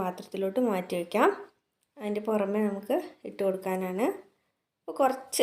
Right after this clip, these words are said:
ഒരു രണ്ട് ടീസ്പൂൺ മാറ്റി വെച്ചിട്ടുണ്ട്. ബാക്കിയുള്ളത് നമ്മൾ അടിച്ച് വെച്ചിരിക്കുന്ന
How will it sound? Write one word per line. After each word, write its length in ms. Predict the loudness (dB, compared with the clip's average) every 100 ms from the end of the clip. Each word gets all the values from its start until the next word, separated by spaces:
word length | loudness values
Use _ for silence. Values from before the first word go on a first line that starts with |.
| 8
ഒരു 140 | 8 6 2 -6 _ _ _ _
രണ്ട് 260 | -2 0 0 2
ടീസ്പൂൺ 440 | 0 0 0 0 0 -2
മാറ്റി 260 | -4 0 0
വെച്ചിട്ടുണ്ട്. 480 | 0 -4 -2 2 2 2 -4 _ _ _ 2
ബാക്കിയുള്ളത് 600 | 2 4 6 8 8 6 4
നമ്മൾ 180 | 4 2 2 -4 _ _ -6
അടിച്ച് 220 | -2 2 2
വെച്ചിരിക്കുന്ന 440 | 0 -4 0 2